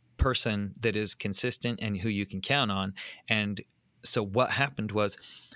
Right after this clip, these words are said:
my booking agency ended up, uh, the, the woman who was running it, one of my favorite people in the world, Nancy Oswine, she actually shut her agency down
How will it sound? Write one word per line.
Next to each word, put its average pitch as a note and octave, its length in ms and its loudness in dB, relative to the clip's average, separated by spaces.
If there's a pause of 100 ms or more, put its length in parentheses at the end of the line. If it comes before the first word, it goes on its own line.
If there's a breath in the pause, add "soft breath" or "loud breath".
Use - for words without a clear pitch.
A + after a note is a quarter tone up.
(160 loud breath)
my A#2 220 4
booking B2 380 -2
agency G2 640 -2 (1000 soft breath)
ended A#2+ 320 2
up, G#2+ 280 2 (500)
uh, F#2+ 240 -2 (100)
the, G#2 180 -6
the A2 180 -2
woman G#2+ 280 0
who G#2 100 -2
was G2 200 -2
running A2+ 260 0
it, G2 200 0
one A2+ 120 0
of G2+ 60 0
my F#2+ 100 0
favorite A2 520 -2
people G#2+ 320 -4
in A#2 240 0
the G#2 100 0
world, G2 720 0 (340 loud breath)
Nancy A#2 300 0
Oswine, A#2 340 0
she D3 520 0
actually A2 540 0 (140)
shut - 360 2
her A2+ 160 0
agency G#2+ 440 0
down A2+ 400 -4